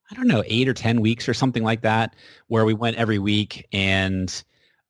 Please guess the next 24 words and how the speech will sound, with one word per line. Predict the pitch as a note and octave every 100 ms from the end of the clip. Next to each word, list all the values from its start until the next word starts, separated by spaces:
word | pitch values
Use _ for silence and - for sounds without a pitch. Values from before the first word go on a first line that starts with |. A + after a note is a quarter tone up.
| _ -
<sighs> | - - - -
you | -
know, | C3
I | B2
kind | B2+ - D#3
of, | D#3+ C#3+ - - _ _ _ -
I, | C3
I | D3
resisted | D3 C#3+ A2 D#3+ F#3+ -
it | G2+ F#2 -
at | G2+
first | G2 C#3 -
because | G2 -
I, | G2 G2 G2+
I | G2
didn't, | F#2 A#2 A#2+ A2+ - - _ _ _ - - -
I | B2+
didn't | F#3
understand | A#3 G#3 - E4+ D4
it. | - - _
I | C3
didn't | D#3+ F3
really | B2+ D#3
know, | B2 C3+ C#3+ B2